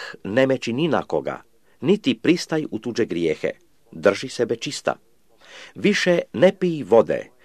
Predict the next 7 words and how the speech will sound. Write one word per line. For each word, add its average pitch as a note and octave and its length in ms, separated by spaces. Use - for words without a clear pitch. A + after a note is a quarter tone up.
nego G#2+ 300
pij F#3+ 320
pomalo F2 380
vina, D#3+ 480
želuca E3+ 520
radi B2+ 220
svojega A#2 560